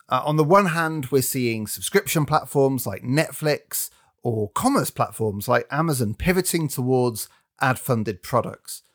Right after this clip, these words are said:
On the other, we're seeing social networks like Instagram and Twitter exploring subscription revenues. And sat in the squeezed middle, we have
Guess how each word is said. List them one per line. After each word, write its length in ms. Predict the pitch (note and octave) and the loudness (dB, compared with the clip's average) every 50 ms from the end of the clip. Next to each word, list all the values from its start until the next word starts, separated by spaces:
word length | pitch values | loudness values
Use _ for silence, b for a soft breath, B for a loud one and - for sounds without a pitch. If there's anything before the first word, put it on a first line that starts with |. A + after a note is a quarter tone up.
| _ _ _ _ _ | _ _ _ _ _
On 100 | - C#3+ | 2 4
the 160 | C#3 C#3+ C#3+ C3+ | 4 2 2 2
other, 300 | C3+ C#3 C3 D#3+ F#3 G3+ | 2 2 4 4 4 4
we're 160 | F#3+ F3 B2+ | 4 2 0
seeing 580 | - - D3+ C#3+ C#3 C#3 C#3 C#3 C3+ C3+ C3+ | 0 0 -2 -2 -2 -4 -4 -4 -4 -4 -4
social 360 | A#2+ - - C3 A#2 - C3+ C3 | -2 0 2 0 0 0 -2 -4
networks 500 | C3 B2+ - - B2+ A#2+ A2 A2 - - | -4 -4 -4 -2 -2 -2 -2 -2 -4 -4
like 180 | C3 C3 - | -4 -4 -2
Instagram 720 | - - F#3 E3+ - - C3 F#2+ B2+ A2 G#2 G#2 G#2 G2+ | 0 2 2 2 2 2 0 0 0 0 0 -2 -4 -6
and 120 | G#2 G#2 - | -6 -6 -4
Twitter 420 | - - - - - - F#2+ F#2 b b b b b - | -2 0 0 0 -2 -4 -8 -8 b b b b b -16
exploring 760 | - G#2 - - - - C#3 C#3 C3 C3 C3 C3+ C3 B2+ | -8 -6 -6 -6 -2 2 4 4 6 6 4 2 2 0
subscription 640 | A#2+ - - C3 - - A3+ - - - - A#2+ A2+ | -2 -2 -4 -4 -4 -2 -2 -2 -2 -4 -4 -2 -2
revenues. 640 | A2+ A2+ G2+ G#2 F#2+ G2 F#2+ F#2+ - - - - - _ _ _ _ _ _ _ _ _ - | -2 -2 -4 -4 -6 -8 -8 -10 -12 -12 -14 -14 -16 _ _ _ _ _ _ _ _ _ -4
And 140 | F#3 F3+ | -2 0
sat 320 | - - A#3+ A3 - - G3+ | 2 2 2 2 2 2 2
in 160 | G3 F#3 F3 | 2 4 4
the 160 | D#3+ D3 C3 | 6 6 6
squeezed 720 | B2 - - - - - C#3 D3 C#3 C3 B2 A#2 - A2+ | 6 4 2 0 0 0 0 2 2 2 2 0 0 0
middle, 360 | B2 C3+ B2+ C3 B2+ B2+ B2 | 0 4 6 6 6 4 4
we 180 | A2 C3 C3 B2 | 2 0 -2 -2
have 480 | G#2+ - B2+ B2+ B2 B2 A#2+ A2+ - | -2 0 0 2 4 4 2 2 -2